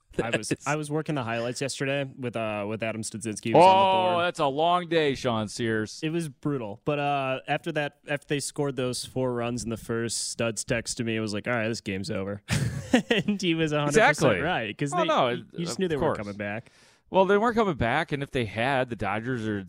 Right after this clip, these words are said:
Speaker 1: so good that they would have scored more runs and probably lost the game. I mean, this is a huge talent difference between these two
Speaker 2: Right.
Speaker 1: teams.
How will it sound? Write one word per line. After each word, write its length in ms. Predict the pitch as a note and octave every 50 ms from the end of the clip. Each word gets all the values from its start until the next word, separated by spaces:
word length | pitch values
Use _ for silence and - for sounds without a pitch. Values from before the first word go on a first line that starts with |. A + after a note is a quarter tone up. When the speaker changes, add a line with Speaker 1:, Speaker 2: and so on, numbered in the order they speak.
| E2+ -
Speaker 1:
so 280 | - - - A2+ A2+
good 500 | A2 F#2 G2 G2+ A#2+ C3+ B2 G#2+ A#2 A#2 G2
that 180 | G#2+ G2+ F#2+
they 220 | - G#2 G2+ G2+ G2
would 300 | F2+ F2+ F2+ G2 G2+ G2+
have 340 | G#2 G#2 G2+ G2 G2 - -
scored 400 | - - - - - A2 G#2+ G#2+ G2+
more 220 | G#2 G2+ G#2+ A2
runs 380 | F#2 E2+ F2 G2+ A#2 B2 B2 A#2
and 80 | B2 G#2
probably 520 | F2 G2 G#2 A2 A#2 A#2 G#2+ A#2 A#2+ B2 A#2+
lost 280 | A2 A2 A#2 A#2+ - -
the 60 | B2+
game. 200 | A2 C#3 C#3+ A2+
I 60 | F#2+
mean, 140 | F#2 F#2 F#2
this 160 | F#2+ F#2+ -
is 200 | G#2+ G#2+ G2 F2 - -
a 320 | G2 G2 F#2 F#2 F#2+ F#2
huge 720 | F2 - F2 - - A2 A2+ A2+ A2+ A2+ G#2+ G2 - - -
talent 520 | - - - A#2 A2+ A2+ B2 B2+ - A#2 G#2
difference 420 | A2 G#2+ G2 F2+ A2+ A#2 B2 A2+ -
between 340 | - A2+ - - A2 A2+ G#2+
these 180 | G#2 G2+ G2+ G#2
two 180 | G2+ G2 A#2+
Speaker 2:
Right. 120 | A#2 G2+ F#2+
Speaker 1:
teams. 480 | - G2+ G#2 G#2 A#2 C3+ D3 C3 -